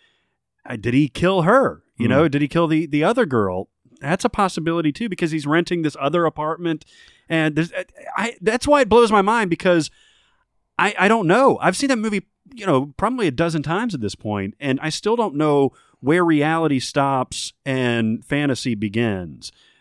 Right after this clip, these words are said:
Speaker 1: Uh, but you could be right. It, it could be that he, he does none of it.
Speaker 2: Well, there's a reason why,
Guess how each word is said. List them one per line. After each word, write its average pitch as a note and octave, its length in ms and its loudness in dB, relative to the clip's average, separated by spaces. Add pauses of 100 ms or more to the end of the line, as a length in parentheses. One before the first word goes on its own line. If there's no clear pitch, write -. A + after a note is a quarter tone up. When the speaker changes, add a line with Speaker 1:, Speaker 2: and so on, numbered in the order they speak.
Speaker 1:
Uh, B2 220 4
but - 160 -4
you - 60 -12
could - 140 -2
be B3+ 80 -2
right. G#3 180 4
It, E3+ 240 -4
it F#3 100 2
could G3+ 120 0
be G#3 100 -2
that F3 160 0
he, E3 220 -6 (220)
he G3 100 -2
does F3+ 180 4
none G#3+ 200 4
of C#3+ 100 0
it. - 120 -14 (180)
Speaker 2:
Well, F#3 220 0
there's D#4 240 0
a C#4 60 0
reason A#3 460 -2
why, C#3 580 0